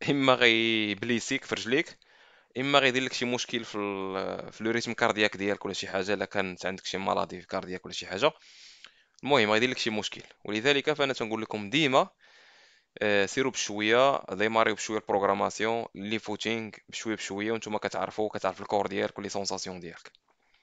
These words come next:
اوكي، واحد السيد قال: "انا معجب من البحرين، ممكن تتكلم بالعربيه الفصحى؟" فالعربيه اللي باش نهضروا بها هي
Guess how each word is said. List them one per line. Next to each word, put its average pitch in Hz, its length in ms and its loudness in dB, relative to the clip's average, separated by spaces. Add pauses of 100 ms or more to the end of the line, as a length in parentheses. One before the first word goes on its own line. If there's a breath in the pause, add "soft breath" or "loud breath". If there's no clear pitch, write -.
(1000 soft breath)
اوكي، - 280 -6 (1400)
واحد - 160 -4
السيد 123 480 2 (140)
قال: 107 340 0
"انا 104 260 4
معجب 101 300 0
من 101 120 -4
البحرين، 117 560 2
ممكن 113 400 -4
تتكلم 107 420 -6
بالعربيه 98 400 2
الفصحى؟" 95 420 -2 (680 soft breath)
فالعربيه 160 880 8
اللي 151 100 6
باش 143 200 2
نهضروا 127 260 4
بها 127 220 6
هي 113 500 4